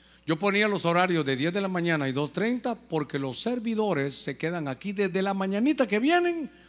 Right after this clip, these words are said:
hasta el último que se van, seguidito todo el día. Entonces no es lo mismo que nos vay-, que hagamos el culto que comience a las dos y media, que comience a las cuatro.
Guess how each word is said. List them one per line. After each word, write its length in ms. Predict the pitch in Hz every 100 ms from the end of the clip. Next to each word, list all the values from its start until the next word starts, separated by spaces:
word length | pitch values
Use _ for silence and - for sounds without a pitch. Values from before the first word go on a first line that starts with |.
| - -
hasta 260 | 151 -
el 80 | 185
último 400 | 247 240 226 202
que 100 | 175
se 120 | 151
van, 280 | 190 269 277 - - - -
seguidito 580 | - 143 147 196 202 185
todo 200 | 180 170
el 80 |
día. 320 | 170 220 113 104 - - - -
Entonces 460 | 127 123 208 190 165
no 100 | 165
es 60 | 208
lo 80 | 208
mismo 320 | 220 226 202
que 100 | 180
nos 120 | 160
vay-, 180 | 151 147
que 120 | 143
hagamos 340 | 139 175 208
el 100 | 165
culto 360 | 165 220 214 202
que 140 | 180
comience 380 | 170 156 202 190
a 40 | 185
las 140 | 170
dos 240 | 190 202
y 60 | 180
media, 460 | 196 277 311 294 269 - - - -
que 140 | 156
comience 420 | 139 143 160 180 170
a 40 |
las 200 | 160 -
cuatro. 420 | 254 269 262 95